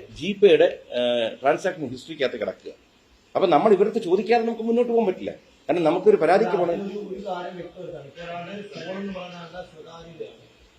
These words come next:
Speaker 2: അവരുടെ, അതായത് വ്യക്തിപരമായ കാര്യങ്ങളാണ്. ഇപ്പോൾ ഇവർ പറയുന്ന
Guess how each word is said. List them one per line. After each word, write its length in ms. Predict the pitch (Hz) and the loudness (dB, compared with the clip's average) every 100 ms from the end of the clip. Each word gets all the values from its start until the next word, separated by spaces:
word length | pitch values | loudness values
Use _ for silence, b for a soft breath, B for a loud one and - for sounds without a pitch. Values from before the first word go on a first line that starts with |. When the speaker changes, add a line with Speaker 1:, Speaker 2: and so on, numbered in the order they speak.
| - | -16
Speaker 2:
അവരുടെ, 340 | 156 175 180 185 180 - _ _ | -12 -10 -6 -6 -8 -14 _ _
അതായത് 320 | 170 170 190 185 | -14 -14 -12 -14
വ്യക്തിപരമായ 400 | - 196 185 160 | -14 -14 -12 -12
കാര്യങ്ങളാണ്. 380 | 139 139 113 - _ _ 170 | -12 -14 -20 -20 _ _ -18
ഇപ്പോൾ 200 | 214 208 - | -12 -12 -12
ഇവർ 160 | 196 - - | -12 -12 -10
പറയുന്ന 300 | 180 185 | -14 -12